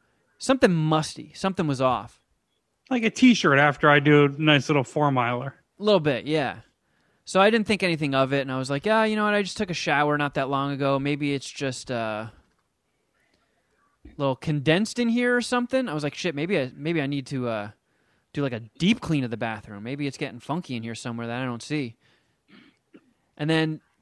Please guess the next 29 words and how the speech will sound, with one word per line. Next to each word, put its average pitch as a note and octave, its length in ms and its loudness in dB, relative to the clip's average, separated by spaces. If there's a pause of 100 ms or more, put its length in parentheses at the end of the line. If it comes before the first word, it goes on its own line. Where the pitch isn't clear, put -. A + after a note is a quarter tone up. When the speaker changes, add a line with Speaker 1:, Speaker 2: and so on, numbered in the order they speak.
Speaker 1:
the D#3+ 80 0
next F3+ 300 -2
morning F3 340 2
I C3 80 0
wake C#3+ 260 2
up, E3+ 220 2
and - 720 -20
I C3+ 40 -12
take D#3 200 -6
another D#3+ 240 -2
piss, E3 460 -2 (280)
and - 80 -14
I'm D3+ 80 -8
like, D3+ 140 -4 (1300)
"Oh, - 120 -20
God B2 180 -14 (200)
damn B3+ 240 0
it, - 20 -6
what F#4 140 -8
the G#4 80 -10
fuck - 380 -6
is E4+ 200 -8
that?" B2+ 280 -6 (720)
I - 160 -12
open G#3+ 280 4
up F#3+ 200 -2 (340)
the D#3+ 80 -6
shower G3 420 2
curtain, C3 480 -8